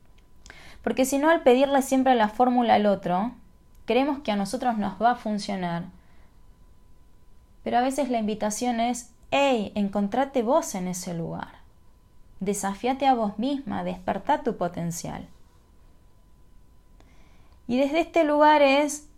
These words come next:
ok, cuando lo experimentás, se abre el mundo de sensaciones. Y comenzar a preguntarte, ok, ¿cómo sigo? ¿Cómo continúo?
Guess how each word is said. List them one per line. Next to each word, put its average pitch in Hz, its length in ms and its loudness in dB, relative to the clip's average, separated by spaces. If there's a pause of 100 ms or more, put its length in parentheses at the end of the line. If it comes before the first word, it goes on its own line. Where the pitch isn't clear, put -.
ok, 247 220 0 (540)
cuando 208 260 -2
lo 214 80 0
experimentás, 240 1040 0 (480)
se - 260 2
abre 285 280 6
el 254 80 4
mundo 262 260 4
de 247 160 4
sensaciones. 190 1080 -2 (2500)
Y 208 100 -4
comenzar 226 600 4
a 254 400 6 (1080)
preguntarte, 202 1080 2
ok, 208 200 -4 (1300)
¿cómo 226 240 0
sigo? 214 480 0
¿Cómo 220 280 -2
continúo? 185 720 -4